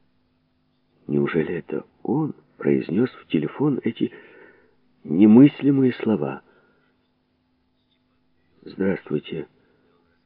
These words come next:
Иосиф Виссарионович». Разговор длился две или три минуты. «Мне кажется, вы работаете в интересном направлении»,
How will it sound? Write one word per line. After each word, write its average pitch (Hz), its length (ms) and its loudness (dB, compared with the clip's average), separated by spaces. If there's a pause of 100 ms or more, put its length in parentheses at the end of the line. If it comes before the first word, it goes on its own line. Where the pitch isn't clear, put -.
(680)
Иосиф - 560 -2
Виссарионович». 71 1040 -4 (3500)
Разговор 110 560 8
длился 113 480 6
две 101 320 6
или 110 120 2
три 95 240 -2
минуты. 80 540 -2 (1600)
«Мне - 460 0
кажется, 190 880 0
вы 165 240 2
работаете 151 1000 0
в 107 100 -2
интересном 151 1080 0
направлении», 71 1040 -4